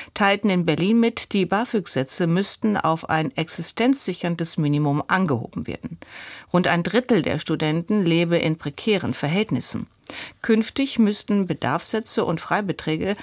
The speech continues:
jährlich und automatisch an die Entwicklung von Preisen und Einkommen angepasst werden. Zudem solle der Darlehensanteil am bafög verringert, langfristig die Förderung wieder als Vollzuschuss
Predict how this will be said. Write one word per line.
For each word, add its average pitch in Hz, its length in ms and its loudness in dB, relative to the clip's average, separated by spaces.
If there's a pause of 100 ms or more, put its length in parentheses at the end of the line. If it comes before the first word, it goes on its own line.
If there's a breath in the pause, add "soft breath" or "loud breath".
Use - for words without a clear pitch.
(160 loud breath)
jährlich 175 580 4
und 240 220 4
automatisch 196 760 0
an 170 140 0
die 170 120 0
Entwicklung 190 500 0
von 147 200 -4
Preisen 160 480 0
und - 200 -6
Einkommen 151 600 -2
angepasst 147 680 0
werden. 143 320 0 (440 loud breath)
Zudem 202 520 4
solle 214 280 2
der 160 220 2
Darlehensanteil 143 1300 0
am 143 220 0
bafög 139 500 -2
verringert, 202 640 2 (260 loud breath)
langfristig 202 800 0
die 135 100 -2
Förderung 175 600 0
wieder 170 380 0
als 147 460 0
Vollzuschuss - 1000 -2